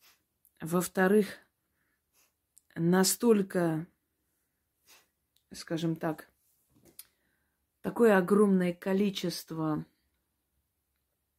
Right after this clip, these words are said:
мелочей, такое огромное количество происшествий,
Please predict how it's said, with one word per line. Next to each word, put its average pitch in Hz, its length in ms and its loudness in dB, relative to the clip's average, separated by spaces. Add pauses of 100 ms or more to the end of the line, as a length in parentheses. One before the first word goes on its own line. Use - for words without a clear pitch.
(1800)
мелочей, 185 840 4
такое 180 420 -4
огромное 180 440 -2
количество 170 1040 -6 (180)
происшествий, 170 840 -4